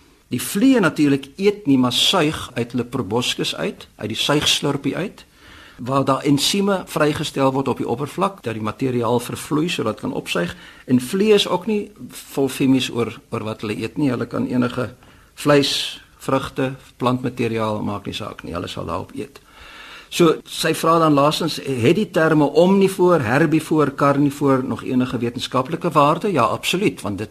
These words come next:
klassifiseer organismes op grond van die tipe van kos wat hulle eet. Omnivore, beide plant en diermateriaal, herbivore slegs plantmateriaal, soos koeie en bokke. My pa byvoorbeeld het gesê, hy eet nie slaai nie, hy eet nie bokkos nie.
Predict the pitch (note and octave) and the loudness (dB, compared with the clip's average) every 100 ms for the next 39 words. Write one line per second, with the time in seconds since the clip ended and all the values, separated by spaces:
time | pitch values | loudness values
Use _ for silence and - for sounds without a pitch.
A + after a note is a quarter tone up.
0 | - C3+ - C3 A#2+ - - D#3 E3+ F3+ | -4 -2 -2 -4 -2 0 4 6 4 2
1 | - - - C3+ C3 C3+ A#2 B2 D3+ C3+ | -4 -20 -2 0 2 2 2 0 -2 -2
2 | - - A#2 A2+ B2+ B2 - - - B2 | -4 -2 -2 0 -2 -4 -4 -14 -12 -10
3 | - C3 B2 - C3+ - D#3 - G#2+ F2+ | -4 -4 -4 -6 -6 -2 -2 -2 -8 -8
4 | F2 - - - _ - A#2+ C3+ A2+ B2+ | -8 -10 -12 -20 _ -4 2 4 4 2
5 | C#3 G3 - F#2 G#2 C3 C3 B2+ B2+ B2+ | 2 0 -6 -6 -2 -2 -2 -2 0 -2
6 | A2+ B2+ C3 B2+ C#3 C3 C3+ C3+ F#2+ A#2 | -2 0 0 0 0 2 2 2 2 2
7 | C3 A2+ A#2+ A#2 - A#2 A2 - D3 D#3+ | 2 2 0 0 0 -2 -4 -4 -4 -2
8 | D#3+ E3 D#3+ D#3 D#3 E3+ - - G#2 - | -4 -2 0 2 2 2 -8 -14 -12 -10
9 | - C3+ B2+ G#2+ G2+ C#3 - - - - | -2 0 2 0 -2 -2 -2 -6 -8 -4
10 | B2 B2+ D3+ D#3 C#3+ B2+ C3+ A2+ A#2 A#2 | -2 2 4 4 2 -2 -4 -4 -6 -8
11 | - A#2+ C#3 C#3+ - - _ - B2 C3+ | -12 -6 -4 -4 -8 -20 _ -4 -4 -2
12 | C#3+ E3 D#3 - C3 A#2 A#2 A2 A2 B2 | -4 -4 -2 0 2 0 0 -4 -4 -8
13 | - D#3 A2+ C3 A#2+ - G#2+ - - - | -6 -4 0 0 -2 -2 -2 0 -2 -4